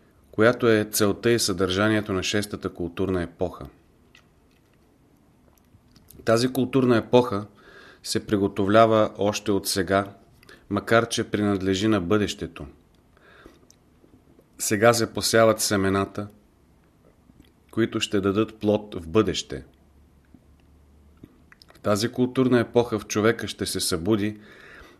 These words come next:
една по-висша индивидуалност, така щото никаква външна сила не ще има влияние над неговата воля, ако самата тя не го желае.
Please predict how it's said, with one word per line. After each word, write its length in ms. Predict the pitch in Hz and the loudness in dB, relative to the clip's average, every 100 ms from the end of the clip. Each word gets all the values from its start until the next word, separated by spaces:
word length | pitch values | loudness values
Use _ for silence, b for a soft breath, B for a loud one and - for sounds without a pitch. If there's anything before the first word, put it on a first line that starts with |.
| B | B
една 360 | 101 101 120 123 | -4 0 0 0
по-висша 560 | 117 104 104 113 - | -2 0 -2 0 0
индивидуалност, 1120 | 104 98 87 85 80 90 95 92 98 - - - b b b b b b | 0 0 -2 -6 -2 0 0 -2 -4 -8 -18 -20 b b b b b b
така 280 | 95 - 113 | -4 0 0
щото 340 | - 117 - | 0 -4 0
никаква 520 | 107 113 117 107 110 | 0 0 -2 -4 -2
външна 520 | 104 92 107 101 95 92 | -2 -2 -4 -2 -4 -4
сила 500 | - 101 95 92 95 _ - | -4 -2 -2 -4 -8 _ -14
не 140 | 82 82 | -10 -8
ще 200 | - 101 | -4 0
има 280 | 101 101 90 | 0 0 -2
влияние 680 | 85 90 95 92 90 87 b b b b | -2 -2 -2 -2 -4 -8 b b b b
над 220 | 82 78 | -12 -6
неговата 520 | 95 98 92 90 - 85 | -4 -2 -2 -4 -6 -6
воля, 400 | 85 92 90 85 - _ _ _ _ _ _ _ _ _ _ _ _ _ _ | -2 -2 -2 -6 -14 _ _ _ _ _ _ _ _ _ _ _ _ _ _
ако 220 | 104 - | -10 -8
самата 360 | 90 98 98 104 104 | -6 -2 -2 -2 -4
тя 160 | - 101 | -2 -2
не 100 | 95 | 0
го 180 | 87 92 | -2 -2
желае. 460 | 85 82 80 71 | -2 -4 -4 -6